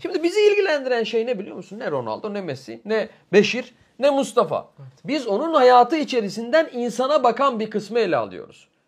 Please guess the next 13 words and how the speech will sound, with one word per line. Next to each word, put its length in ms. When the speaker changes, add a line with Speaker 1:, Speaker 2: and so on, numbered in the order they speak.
Speaker 1:
Çünkü 220
bu 100
adamlar 380
dedik 260
ya 120
hani 280
belli 320
bir 60
mahiyetle 560
çok 260
para 220
kazanan 400
adamlar. 420